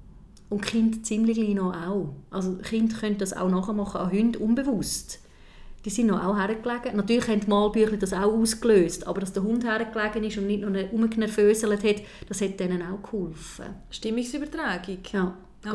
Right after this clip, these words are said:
Speaker 1: geht auch umgekehrt.
Speaker 2: Ja.
Speaker 1: <laughs> Also vor allem bei Kindern noch.
Speaker 2: Ja.
Speaker 1: Ja, das Hinlegen, das machen sie viel auch zum Beschwichtigen. Gerade,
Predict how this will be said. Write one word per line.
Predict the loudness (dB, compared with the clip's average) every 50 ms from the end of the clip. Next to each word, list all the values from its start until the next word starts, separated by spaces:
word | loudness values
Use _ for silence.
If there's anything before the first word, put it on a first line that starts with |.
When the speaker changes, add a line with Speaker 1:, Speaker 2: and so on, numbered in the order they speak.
| -4
Speaker 1:
geht | -2 -2
auch | -2
umgekehrt. | -2 -2 -4 -4 -6 -6 -4 -4 -4 -6 -10 -12 -4 2 4
Speaker 2:
Ja. | 4 4 4 0 -4 -6 -6 -2
Speaker 1:
<laughs> |
Also | -2 -2 -2
vor | -2 -2 -2
allem | -2
bei | -4 -6
Kindern | -6 -6 -6 -6 -6 -6 -6 -4 -4
noch. | -4
Speaker 2:
Ja. | -4 -4 -4 -4 -6 -8 -10 -12 -18 -20 -20 -20 -20 -16 -6 0
Speaker 1:
Ja, | 2 2 2
das | 2 2 0
Hinlegen, | -2 -2 2 2 4 4 6 6 8 8 8 8 6 4 2 2 2
das | 2 4 4
machen | 2 2 2 -2 -2
sie | -4 -4
viel | -2 -2 -2 -2 -2 -4 -6 -12 -20 -20 _ -6 0
auch | 2 4 4 4 2 0
zum | 0 0 2 4
Beschwichtigen. | 4 2 2 2 2 2 2 0 -2 -4 -4 -4 -2 -2 0 -2 -2 -2 -2
Gerade, | -2 0 0 0 -2